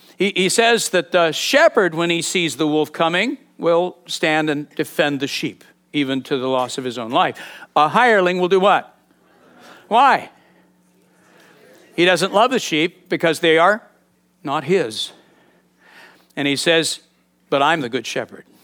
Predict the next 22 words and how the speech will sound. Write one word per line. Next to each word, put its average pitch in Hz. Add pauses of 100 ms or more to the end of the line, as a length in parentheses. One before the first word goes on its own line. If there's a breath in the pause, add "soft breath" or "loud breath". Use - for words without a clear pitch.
(840 soft breath)
and -
I 127
know 135
my 120
sheep, -
and 117
my 113
sheep 139
know 120
me." 110 (1400 soft breath)
And 120
I 110 (100)
will 123
lay 120
down 110
my 110
life 107
for -
my 90
sheep. - (1040 soft breath)
A 151
hireling 120